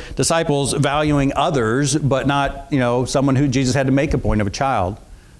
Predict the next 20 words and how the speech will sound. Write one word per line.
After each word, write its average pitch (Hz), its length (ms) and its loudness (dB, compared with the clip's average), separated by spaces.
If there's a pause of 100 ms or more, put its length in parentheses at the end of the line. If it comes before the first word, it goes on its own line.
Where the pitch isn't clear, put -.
You 117 60 0
know, 120 80 2
they, 135 180 0
they 165 160 2
treat 185 260 0
someone 143 240 2
important 117 460 0
well 107 340 2
because, 113 300 0
hey, 131 180 2
that 123 140 0
might 113 180 -2
benefit - 380 -2
me. 90 160 -6 (1200)
Everything 185 380 2
they 180 120 4
did 156 380 2
then 117 320 2
undermined 135 720 2
unity. 143 540 0